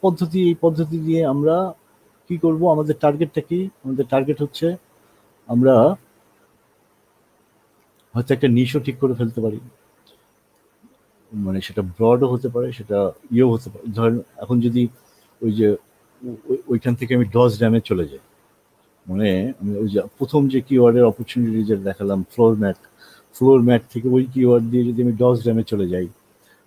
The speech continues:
তাহলে Dodge র্যামে, আহ, র্যামের কিন্তু তখন আবার অন্যান্য ধরনের প্রোডাক্টগুলো নিয়ে আমি তখন যাচাই বাছাই করব। মানে, তখন, তখন নিশটা হয়ে যাবে broad।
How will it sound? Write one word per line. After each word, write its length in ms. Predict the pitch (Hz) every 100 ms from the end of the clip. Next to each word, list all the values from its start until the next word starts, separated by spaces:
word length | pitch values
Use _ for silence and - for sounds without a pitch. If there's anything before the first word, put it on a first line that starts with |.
| _
তাহলে 200 | 117 120
Dodge 440 | 107 123 123 113 120
র্যামে, 360 | 123 127 131
আহ, 440 | 131 120 113 117 117
র্যামের 280 | 123 127 123
কিন্তু 200 | 120 113
তখন 360 | 123 120 127 127
আবার 220 | 123 185 - _ _ _ _ _ -
অন্যান্য 540 | 196 185 170 160 151
ধরনের 460 | 127 123 127 127 123 -
প্রোডাক্টগুলো 600 | 120 120 107 113 117 113
নিয়ে 360 | 110 113 110 104
আমি 140 | 98 -
তখন 260 | 92 95 90
যাচাই 220 | 92 87
বাছাই 240 | 82 - -
করব। 120 | 73 _ _
মানে, 200 | 107 98 - _ -
তখন, 280 | 123 139 131 _ _ _
তখন 220 | 123 139
নিশটা 380 | 127 127 127 131
হয়ে 160 | 127 123
যাবে 200 | 117 113
broad। 360 | 117 120 85